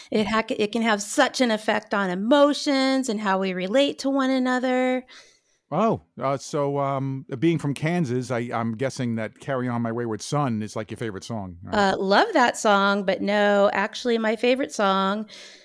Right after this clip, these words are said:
Speaker 1: is Cruel to Be Kind by Nick Lowe.
Speaker 2: Oh, uh, I see. Um,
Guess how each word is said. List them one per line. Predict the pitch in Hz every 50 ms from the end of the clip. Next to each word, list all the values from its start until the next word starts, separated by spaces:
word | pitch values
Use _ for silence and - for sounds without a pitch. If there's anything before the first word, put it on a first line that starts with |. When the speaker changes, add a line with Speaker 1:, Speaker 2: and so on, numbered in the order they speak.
| _ _ _ _
Speaker 1:
is | - 254 247 254 233 - - - - _ -
Cruel | - - 311 294 269 233
to | 226 - 233 208
Be | 180 185 165
Kind | - 196 196 190 175 165 156 165 170 170 - - - - _ _ _ _ _
by | 190 180
Nick | 175 175 165 160 - _
Lowe. | 180 165 165 170 170 175 - - - - - - - - - -
Speaker 2:
Oh, | 123 127 127 131 131 127 117 - 113 - - - - - 113 92 -
uh, | - 113 107 110 113 - - 123 - -
I | 110 120
see. | - - - 117 101 95 104 104 95 98 _ _ _ _ _ _ _ _ _ _ _ _ _ - - -
Um, | 143 135 139 120 110